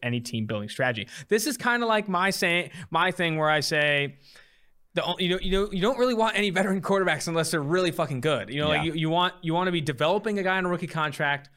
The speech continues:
Speaker 1: or playing a guy that you think can be a top six player at the position.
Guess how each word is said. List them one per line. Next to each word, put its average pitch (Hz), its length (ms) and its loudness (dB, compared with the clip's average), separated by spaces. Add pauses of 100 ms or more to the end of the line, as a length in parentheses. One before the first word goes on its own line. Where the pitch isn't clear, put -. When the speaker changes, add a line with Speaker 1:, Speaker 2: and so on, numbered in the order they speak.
(160)
Speaker 1:
or 139 80 -2
playing 156 640 0
a 147 80 -2
guy 143 180 2
that 143 100 0
you 139 100 -2
think 139 180 -4
can 131 100 -4
be 127 120 -2
a 120 40 -4
top 120 240 -6
six - 200 -8
player 120 200 -4
at 107 80 -4
the 107 60 -12
position. 98 460 -14